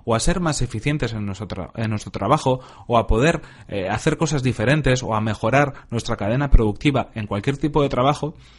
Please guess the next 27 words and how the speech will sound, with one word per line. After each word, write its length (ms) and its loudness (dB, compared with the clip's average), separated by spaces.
está 200 2
claro 240 2
que 100 0
detrás 360 0
puede 220 0
venir 180 -2
otra 220 -2
persona, 540 -2
pero 160 -6
simplemente 460 0
alguien 200 0
mucho 260 -2
más 160 -2
joven, 380 0
con 220 0
una 500 0
visión 460 0
diferente 600 0
de 120 -4
ese 160 -2
mismo 260 -2
puesto 220 0
de 60 0
trabajo, 400 0
que 120 -2
pueda 180 2
ofrecer 400 -2